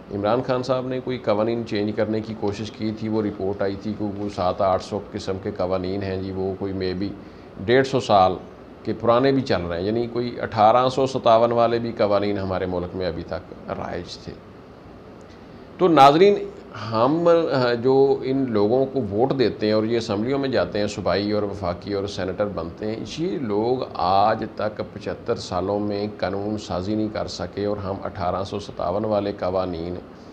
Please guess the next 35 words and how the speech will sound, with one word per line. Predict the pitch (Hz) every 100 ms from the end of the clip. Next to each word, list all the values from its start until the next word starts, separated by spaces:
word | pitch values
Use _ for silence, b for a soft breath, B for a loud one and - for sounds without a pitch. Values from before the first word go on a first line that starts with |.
| B B -
कुछ | 107 -
गोरे | - 101 120
के | 117
बने | 113 101 98
हुए | 98 98
कवानीन, | 95 92 92 90 92 92 - B B B -
हम | 101
उनके | 107 113 113
साथ | 127 113 110
ज़िंदगी | 107 104 104 107
बसर | 101 95
करते | - 98 92 98
रहें। | 95 101 - - - B B B B -
हालांकि, | 107 123 143 139 151 165 165 165 -
अ-, | 71 98 101
अगर | - 104 113 127
ये | 123 120 123
मुशर्रफ | 113 107 101 127
साहब | - 110 110 -
का |
दौर | 98 92 92
ना | 87
आता, | 92 98 90 113
बहुत | 120 92 101 98 123
सारे | - 98 117
उसने | 113 - 110
कवानीन | 101 95 98 104
चेंज | 104 98 98 104
किए। | 101 95 110 123 - B B B -
चलो, | 135 143
उसकी | 143 139
गलतियाँ, | 127 131 135 139
कोताहियाँ | 135 110 120 131 127
अपनी | 110 131 131
जगह, | 117 117 131